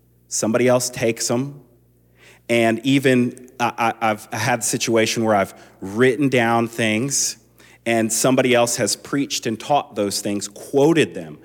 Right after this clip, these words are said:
sat there and read 'em off a page and didn't acknowledge that I was the thinker behind those ideas or that those, those were, um, my ideas. And, and that really did something to me,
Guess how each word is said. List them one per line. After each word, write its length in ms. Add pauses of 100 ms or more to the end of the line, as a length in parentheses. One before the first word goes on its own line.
(220)
sat 360
there 180
and 320
read 220
'em 140
off 240
a 60
page 800 (500)
and 720
didn't 480 (520)
acknowledge 640
that 340
I 160
was 240
the 120
thinker 380
behind 380
those 220
ideas 540
or 80
that 360 (220)
those, 480
those 260
were, 160
um, 160
my 280
ideas. 640 (1400)
And, 400 (840)
and 220
that 320 (300)
really 300
did 420
something 480
to 140
me, 320